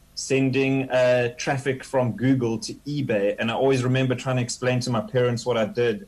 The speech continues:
and would kind of pull up the logos of these brands, which at the time weren't too well known,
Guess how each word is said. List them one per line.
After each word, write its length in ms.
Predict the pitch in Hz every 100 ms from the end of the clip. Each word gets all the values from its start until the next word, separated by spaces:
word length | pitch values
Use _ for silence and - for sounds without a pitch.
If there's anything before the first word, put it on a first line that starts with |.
| -
and 300 | 107 110 110
would 220 | 113 101
kind 160 | - 120
of 120 | -
pull 160 | - 127
up 160 | 117
the 80 | 120
logos 540 | 113 117 120 120 110 101
of 160 | 101
these 160 | 110 98
brands, 640 | 117 113 113 107 104 - - _ _
which 180 | 123 131
at 60 | 120
the 60 |
time 400 | 104 139 131 120
weren't 260 | 120 127 127
too 140 | 135
well 200 | 117 113
known, 540 | 110 113 113 110 110